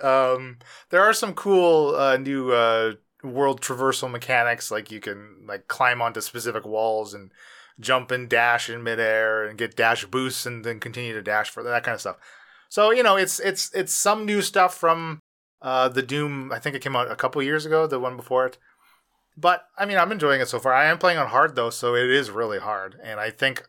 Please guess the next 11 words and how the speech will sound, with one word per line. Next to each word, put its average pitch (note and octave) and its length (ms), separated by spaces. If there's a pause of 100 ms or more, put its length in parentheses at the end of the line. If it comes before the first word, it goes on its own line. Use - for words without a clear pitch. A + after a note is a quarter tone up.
(160)
I G#2 140
<laughs> C#3+ 280
might D3+ 160
just B2+ 180
have B2 180
to G#2+ 160 (600)
dip C3 360
the A2+ 100
difficulty G2+ 640
'cause F#2 200
it's - 540